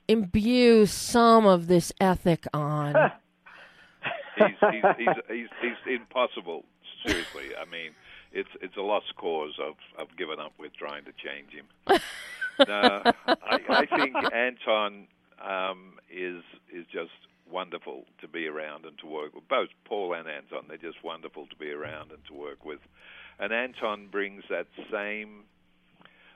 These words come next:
Speaker 2: joy of who he is, what he is, and what he's doing to the set, uh, which is really fun. And he's, he's up for anything.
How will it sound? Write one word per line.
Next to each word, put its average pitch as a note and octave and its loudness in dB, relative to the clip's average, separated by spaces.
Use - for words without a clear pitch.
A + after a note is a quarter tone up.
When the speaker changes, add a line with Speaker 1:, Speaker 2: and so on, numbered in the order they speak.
Speaker 2:
joy G#2+ 0
of F2+ -12
who A2+ -6
he G2+ -6
is, F#2+ -4
what F#2 -4
he F#2 -8
is, F2 -10
and E2+ -12
what E2+ -10
he's E2+ -12
doing E2 -12
to F2+ -16
the D2+ -16
set, E2+ -6
uh, D2+ -12
which E2+ -14
is D#2 -12
really G2 -6
fun. F2+ -6
And F#2+ -14
he's, G#2 -14
he's A2 -8
up C3 -4
for A#2 -12
anything. A2 -16